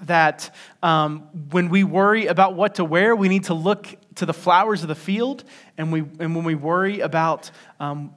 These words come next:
what we're going to eat and where we're going to live, we need to look at the birds of the air because God provides for them and he cares much more about us than he does flowers that are here today and gone tomorrow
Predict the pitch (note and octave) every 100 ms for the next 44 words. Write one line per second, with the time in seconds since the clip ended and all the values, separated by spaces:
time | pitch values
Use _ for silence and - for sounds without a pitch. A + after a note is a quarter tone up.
0 | - E3 F3 E3 E3+ D#3+ F#3+ G3 G#3 G#3
1 | D#3+ E3 E3 F3 D#3+ C#3+ D3 F#3+ G#3 E3+
2 | E3 D#3 D3 D#3+ D3+ C#3 E3 E3 D3+ C#3+
3 | D3 D#3+ F#3+ E3+ D3+ C#3 - D#3+ D#3+ D#3+
4 | C3 C#3+ E3 E3 - D#3 D3+ D#3+ E3+ D#3+
5 | - _ D3 C#3+ D#3+ - F3 F3+ C#3 D3+
6 | E3+ E3+ E3+ E3+ F3 - - D#3 E3 D#3
7 | D#3+ C3 - - - - _ D#3+ D3 D#3
8 | C#3+ C#3+ C#3 - - D3+ D#3 D#3+ D#3+ D3
9 | D3 C#3+ C#3+ - - D#3+ D3+ D#3 D#3 D3+
10 | C#3+ D3+ D3 D3+ D#3+ D#3+ D#3+